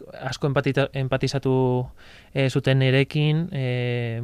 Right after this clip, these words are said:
eh, mutila Mark, eh, baita be holako egoera bat, eh, izan zuen bere amarekin, eta, ba, horrek bidea eman zigun oso gustora lan egiteko, eta, eta oso azkar, osea.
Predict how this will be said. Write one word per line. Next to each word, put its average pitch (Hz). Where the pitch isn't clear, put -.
eh, 127
mutila 131
Mark, 135
eh, 127
baita 131
be 131
holako 127
egoera 127
bat, 127
eh, 123
izan 123
zuen 131
bere 120
amarekin, 123
eta, 127
ba, 120
horrek 123
bidea 123
eman 123
zigun 123
oso 127
gustora 127
lan 123
egiteko, 120
eta, 117
eta 113
oso 110
azkar, 113
osea. 123